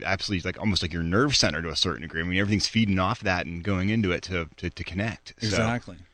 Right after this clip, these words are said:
Speaker 2: Co-, organizations are looking for a really adequate coverage throughout their, throughout their businesses, and we help them make sure that they get that
Speaker 1: Mm-hmm.
Speaker 2: coverage to make sure those networks are easily,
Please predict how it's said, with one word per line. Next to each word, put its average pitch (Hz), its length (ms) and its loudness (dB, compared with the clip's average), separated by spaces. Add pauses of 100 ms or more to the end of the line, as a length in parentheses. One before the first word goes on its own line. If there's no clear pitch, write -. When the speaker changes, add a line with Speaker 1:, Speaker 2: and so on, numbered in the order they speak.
(160)
Speaker 2:
Co-, - 120 -4 (200)
organizations 135 580 4
are 110 80 2
looking 117 260 0
for 98 280 -6 (480)
a 98 140 -2 (140)
really 127 380 4
adequate 113 500 0
coverage 104 560 -2
throughout 104 380 -2
their, 98 300 -4
throughout 104 300 0
their 95 100 -4
businesses, 90 560 -8
and 95 160 -4
we 101 100 0
help 107 300 2
them 98 160 -4
make 95 160 -2
sure 104 300 -4
that 92 160 -8
they 92 120 -6
get 95 200 -2
that 98 140 6
Speaker 1:
Mm-hmm. 87 100 4
Speaker 2:
coverage 98 400 2 (340)
to 117 60 -2
make 110 180 2
sure 113 240 4
those 98 260 0
networks 98 580 -6 (360)
are 101 140 0
easily, 110 380 2